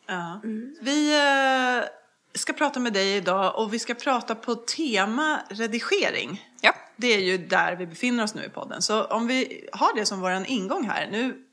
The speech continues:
Speaker 1: eh, står ju du inför att, eh, börja, b-, liksom redigera det här manuset som du har lämnat in. Men vi kan väl prata om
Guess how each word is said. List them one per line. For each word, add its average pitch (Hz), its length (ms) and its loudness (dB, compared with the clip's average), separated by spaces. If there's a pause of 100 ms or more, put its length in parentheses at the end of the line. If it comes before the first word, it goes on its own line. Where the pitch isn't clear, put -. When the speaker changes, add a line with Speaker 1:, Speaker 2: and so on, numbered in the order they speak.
Speaker 1:
eh, 196 260 -4 (120)
står 277 340 0
ju 330 100 0
du 180 200 -4
inför 175 840 -2 (580)
att, - 440 -2
eh, - 520 -4 (560)
börja, 190 220 0
b-, 190 220 -12
liksom 185 460 -6
redigera 175 560 0
det 160 80 -6
här 247 120 4
manuset 160 380 -4
som - 140 -6
du 160 80 -8
har 160 60 -10
lämnat 170 300 -8
in. 240 160 -2
Men 190 180 -2
vi 254 60 -2
kan 294 140 -2
väl 294 80 -2
prata 285 300 0
om 262 360 -2